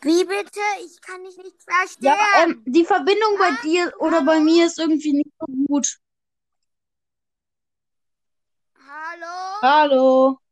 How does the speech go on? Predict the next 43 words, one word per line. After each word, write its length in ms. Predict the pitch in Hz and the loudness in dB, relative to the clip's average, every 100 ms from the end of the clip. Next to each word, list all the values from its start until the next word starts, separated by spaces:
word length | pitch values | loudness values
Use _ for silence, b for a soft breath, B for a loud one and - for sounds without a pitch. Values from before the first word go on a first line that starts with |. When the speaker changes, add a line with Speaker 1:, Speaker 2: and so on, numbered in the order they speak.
| _ _ _ _ _ _ _ _ _ _ _ _ _ _ _ _ _ _ _ _ _ _ _ _ _ _ _ _ _ _ 262 262 269 269 _ _ | _ _ _ _ _ _ _ _ _ _ _ _ _ _ _ _ _ _ _ _ _ _ _ _ _ _ _ _ _ _ _ _ _ _ _ _
Speaker 2:
Die 160 | 247 254 | -12 -4
Verbindung 420 | 285 262 320 339 - | -2 0 2 0 0
bei 140 | 285 | -2
mir 180 | 277 339 | -2 0
oder 160 | 349 330 | 2 2
bei 140 | 320 | 2
Speaker 1:
Ich 60 | 302 | 0
Speaker 2:
dir 160 | 311 | -8
ist 120 | 320 302 | -12 -10
Speaker 1:
halte 140 | 302 | -8
mich 80 | 285 | -8
Speaker 2:
irgendwie 40 | |
Speaker 1:
laut 180 | 294 311 | -12 -14
an. 200 | 311 294 | -20 -20
Speaker 2:
nicht 120 | 254 269 | -20 -20
gut. 140 | 285 _ _ _ | -20 _ _ _
Wenn 160 | - 247 | -8 -2
du 140 | 311 | 0
sprichst, 500 | 370 - 262 330 - | -2 -6 -4 -4 0
dann 100 | 294 | 0
ist 100 | 294 | 0
es 120 | 285 294 | -2 -2
manchmal 320 | 285 285 294 | 0 0 -2
so 100 | 262 | -2
richtig 300 | 311 - - | -4 -2 -2
abgehackt, 420 | 277 - 294 302 - | -2 -4 -6 -6 -8
Speaker 1:
Ah, 60 | |
Speaker 2:
dass 140 | - 285 | -6 -4
ich 60 | 294 | -4
Speaker 1:
ah, 80 | 311 | -6
Speaker 2:
dich 120 | 277 | -2
nicht 140 | 277 285 | -2 0
verstehe. 580 | 285 - 277 269 226 226 | -2 0 2 2 2 -2
Speaker 1:
ah, 0 | - _ _ _ _ _ _ _ | -10 _ _ _ _ _ _ _
ah, 160 | 311 320 _ _ _ _ _ _ _ _ _ _ | -16 -16 _ _ _ _ _ _ _ _ _ _
na, 100 | 311 - _ _ _ | -20 -20 _ _ _
ah. 160 | 269 269 _ _ _ _ - | -18 -18 _ _ _ _ -6
Speaker 2:
Nee, 140 | 254 | -2
das 200 | 240 277 | 0 0
jetzt 220 | 320 302 269 | 0 0 2
nicht, 300 | 269 262 - | 2 2 0
aber 300 | 240 254 247 | 0 0 0
wirklich. 540 | 262 262 233 233 - | -2 0 0 -2 -4